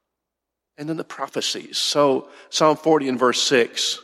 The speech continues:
"A body you did prepare for me." That's repeated by the Hebrews writer in Hebrews ten and verse five.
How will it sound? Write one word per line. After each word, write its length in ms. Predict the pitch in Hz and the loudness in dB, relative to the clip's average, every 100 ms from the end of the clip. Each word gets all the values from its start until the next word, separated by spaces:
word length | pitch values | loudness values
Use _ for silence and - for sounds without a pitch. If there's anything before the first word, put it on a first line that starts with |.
| _ _ _ _ _ _ _ _ _ _ _ _ - | _ _ _ _ _ _ _ _ _ _ _ _ -8
"A 60 | 117 | -2
body 320 | 139 151 120 | 2 2 2
you 160 | 113 113 | 0 2
did 260 | 117 113 | 0 0
prepare 360 | - - 135 117 | -10 -6 -4 -2
for 160 | - 95 | -2 -4
me." 280 | 90 69 - _ _ _ _ _ _ _ _ _ _ _ _ _ _ _ _ - | -4 -6 -10 _ _ _ _ _ _ _ _ _ _ _ _ _ _ _ _ -6
That's 280 | 127 127 - | -4 -2 -2
repeated 420 | 123 - 147 123 | -4 0 0 2
by 100 | 110 | 0
the 60 | |
Hebrews 460 | 110 139 120 110 - | 0 0 2 0 0
writer 320 | 107 90 104 | 2 2 2
in 100 | 110 | 0
Hebrews 360 | 113 113 110 - | 0 0 0 0
ten 220 | 127 110 | -2 -2
and 100 | 104 | 0
verse 240 | 104 101 | 0 -2
five. 560 | - 127 107 92 101 | 0 4 4 2 -2